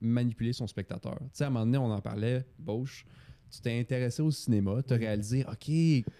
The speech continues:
Speaker 1: dans le fond, quand on veut mettre l'accent sur une émotion, tu sais, on peut mettre de la musique, on peut
Speaker 2: Des
Speaker 1: voir
Speaker 2: couleurs.
Speaker 1: les yeux d'un personnage,
Speaker 2: Ouais.
Speaker 1: on peut ch-, faire des choix de couleurs, de costumes, de décors.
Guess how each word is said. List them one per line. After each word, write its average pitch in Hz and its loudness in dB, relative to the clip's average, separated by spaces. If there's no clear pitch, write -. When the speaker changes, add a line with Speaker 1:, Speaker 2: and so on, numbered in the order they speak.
Speaker 1:
dans 98 -4
le 107 -6
fond, 202 -4
quand 180 -4
on 120 0
veut 127 0
mettre 113 -2
l'accent 117 -4
sur 113 -4
une 104 0
émotion, 104 -4
tu - -18
sais, 151 -2
on 117 -4
peut 104 -2
mettre 107 -2
de - -8
la 151 -16
musique, 143 -6
on 98 -10
peut 117 0
Speaker 2:
Des 123 -12
Speaker 1:
voir 120 0
Speaker 2:
couleurs. 127 -2
Speaker 1:
les 117 -2
yeux 165 2
d'un 98 -2
personnage, 98 -4
Speaker 2:
Ouais. 104 0
Speaker 1:
on 98 -6
peut 127 2
ch-, - -12
faire 117 -6
des 117 -4
choix - -8
de 92 -10
couleurs, 120 0
de 110 -2
costumes, 143 0
de 95 0
décors. 127 -4